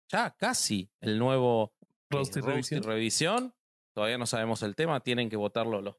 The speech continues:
Speaker 1: Patreons. Eh, y ¿qué más tenemos?
Speaker 2: Redes
Speaker 1: Pudimos ir a la
Speaker 2: sociales.
Speaker 1: promoción de cero noventa y nueve centavos por
Speaker 2: Ah,
Speaker 1: mes.
Speaker 2: sí.
Speaker 1: Primer mes, cero noventa y nueve. Suscríbanse con esto. Tenemos, eh, remeras, camisetas, playeras, como le quieran decir,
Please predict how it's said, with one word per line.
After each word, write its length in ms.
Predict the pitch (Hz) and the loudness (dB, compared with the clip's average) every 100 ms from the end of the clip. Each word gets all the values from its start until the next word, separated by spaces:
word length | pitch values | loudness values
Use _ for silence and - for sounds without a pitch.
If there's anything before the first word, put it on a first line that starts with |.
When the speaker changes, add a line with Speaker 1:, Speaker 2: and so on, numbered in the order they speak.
| _ | _
Speaker 1:
Patreons. 580 | 175 202 202 208 208 _ _ _ _ - | 0 0 -2 -2 -4 _ _ _ _ -4
Eh, 680 | 110 110 110 107 107 104 107 _ | 0 2 2 2 2 0 -4 _
y 680 | 185 196 202 202 196 190 _ _ _ _ _ | 0 2 4 2 0 -4 _ _ _ _ _
¿qué 80 | 156 | -4
más 180 | 147 117 | -4 -2
tenemos? 300 | 113 104 95 | -2 -2 -4
Speaker 2:
Redes 0 | - 156 233 | -4 -2 0
Speaker 1:
Pudimos 20 | 202 190 | 0 0
ir 60 | |
a 20 | 190 | 2
la 40 | |
Speaker 2:
sociales. 140 | 170 156 | 0 0
Speaker 1:
promoción 520 | 143 143 135 170 175 | -2 0 0 0 0
de 100 | 156 | 0
cero 240 | - 165 | 2 2
noventa 260 | 156 147 135 | 2 0 0
y 40 | |
nueve 240 | 143 151 139 | 0 2 0
centavos 480 | 135 127 147 156 | -2 -2 0 2
por 100 | 143 147 135 | 0 -2 0
Speaker 2:
Ah, 20 | |
Speaker 1:
mes. 140 | 175 208 | 0 0
Speaker 2:
sí. 80 | |
Speaker 1:
Primer 300 | 117 127 143 | 0 0 -2
mes, 200 | 139 185 185 | 0 -2 0
cero 200 | 147 135 | 0 0
noventa 260 | 131 127 | 0 -2
y 60 | 147 | -2
nueve. 220 | 208 202 | 0 0
Suscríbanse 760 | 151 123 139 135 120 139 135 _ _ _ - | -4 -6 -2 0 0 0 0 _ _ _ -4
con 140 | 160 | -2
esto. 260 | 233 - 202 | 0 0 0
Tenemos, 520 | 139 151 151 135 - - | 0 2 2 0 -2 -4
eh, 560 | 113 113 110 110 110 _ _ _ _ _ _ - - - | -2 0 2 2 2 _ _ _ _ _ _ -12 -10 -4
remeras, 540 | 123 180 190 180 - | -2 2 0 0 -2
camisetas, 520 | 123 120 113 147 123 | 0 2 2 0 0
playeras, 480 | - 110 120 139 120 | 0 0 2 0 0
como 180 | 110 104 | -4 -8
le 60 | |
quieran 240 | 104 147 127 | -2 -2 0
decir, 380 | 110 156 196 | -2 0 0